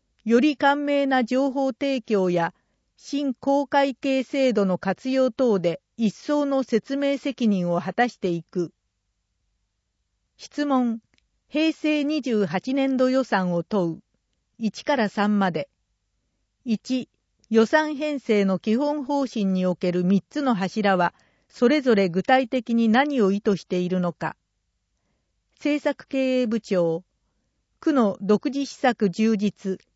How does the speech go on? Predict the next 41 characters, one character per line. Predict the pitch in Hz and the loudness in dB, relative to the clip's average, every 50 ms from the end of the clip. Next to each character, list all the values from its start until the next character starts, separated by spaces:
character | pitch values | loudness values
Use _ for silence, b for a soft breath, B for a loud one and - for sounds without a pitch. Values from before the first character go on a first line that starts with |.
| _ | _
必 | _ - - - 285 302 | _ -20 -12 -4 -2 0
要 | 302 311 302 302 | 2 2 2 0
な | 294 285 277 269 | 2 2 0 0
事 | 226 277 285 254 | 0 -2 -2 0
業 | 269 262 240 214 196 | 2 4 4 4 4
へ | 185 | 4
の | 180 180 180 | 2 0 0
重 | 165 214 220 226 220 | 0 0 0 0 0
点 | - 214 208 202 190 | 0 -2 0 0 -2
化、 | 185 - - 180 175 - _ _ _ _ _ _ _ _ _ - | -2 -2 -2 -2 -2 -4 _ _ _ _ _ _ _ _ _ -2
財 | 190 240 254 277 311 | 2 4 4 4 2
政 | 269 - 311 294 294 247 | 0 -2 -4 -4 -4 -4
基 | - 262 269 | -6 -2 2
盤 | 254 269 269 269 277 | 4 4 4 2 0
強 | - 294 277 269 247 | -2 -2 -2 -2 0
化 | - 202 180 | 0 0 2
を | 175 175 | 2 2
意 | 190 220 | 0 0
図 | - - 214 | 0 0 0
し | 185 - - | 0 -2 -6
て | - 180 | -6 -4
い | 175 175 170 | -4 -4 -4
る。 | 170 165 - - _ _ _ _ _ _ _ _ _ _ _ _ _ _ _ _ _ _ _ _ _ _ _ _ _ _ _ | -6 -8 -10 -12 _ _ _ _ _ _ _ _ _ _ _ _ _ _ _ _ _ _ _ _ _ _ _ _ _ _ _
二、 | 226 226 254 254 240 220 - _ _ _ _ _ _ _ _ _ 214 | 0 2 2 2 0 -2 -6 _ _ _ _ _ _ _ _ _ -2
現 | 202 254 302 302 302 | 0 0 0 2 2
場 | 294 294 | 0 0
か | 285 - 277 | 2 2 2
ら | 277 277 262 | 2 4 4
の | 220 190 | 2 2
予 | 185 185 185 | 2 2 0
算 | 190 - 294 294 285 285 | 2 2 0 0 2 0
要 | 277 285 285 277 247 | 0 0 0 0 -2
求 | - - 214 196 190 | -2 -2 -2 0 0
の | 180 180 | 0 0
積 | 175 - - 208 | -2 -2 -2 0
み | 196 226 247 | 0 2 4
上 | 247 240 240 | 2 2 2
げ | 220 240 | 2 2
で | 214 226 220 214 | 2 2 2 2
あ | 208 | 2
る、 | 185 170 170 - | 2 0 -2 -6